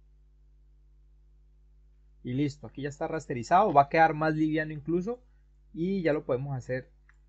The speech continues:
más pequeño. Aquí se nos deformó porque no hundí shift.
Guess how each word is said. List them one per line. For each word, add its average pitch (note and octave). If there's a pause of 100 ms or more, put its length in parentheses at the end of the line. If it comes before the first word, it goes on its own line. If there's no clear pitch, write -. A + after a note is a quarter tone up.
(220)
más D3+
pequeño. D#3+ (360)
Aquí C3
se D#3
nos E3
deformó C3
porque F3
no A#2+
hundí B2
shift. G3